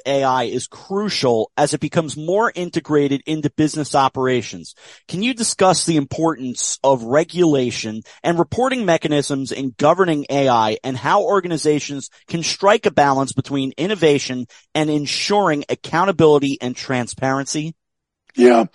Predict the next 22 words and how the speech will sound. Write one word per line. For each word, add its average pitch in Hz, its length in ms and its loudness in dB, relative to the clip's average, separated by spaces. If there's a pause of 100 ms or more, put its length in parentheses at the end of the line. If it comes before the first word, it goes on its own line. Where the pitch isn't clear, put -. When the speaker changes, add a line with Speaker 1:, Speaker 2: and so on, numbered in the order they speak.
(460)
Speaker 2:
And, 320 120 4
and - 180 2
this - 140 8
is - 140 2
a - 80 8
really 90 320 6
important, - 680 0
uh, - 380 -4
point. - 400 -2 (360)
And 90 140 2
as 92 160 4
I 98 120 6
mentioned 285 640 4
at 311 120 -4
the - 120 4
start, - 420 0 (460)
creating 359 540 6
this 330 220 6
governance 98 500 4
committee, 110 400 4
this - 180 2
internal - 720 2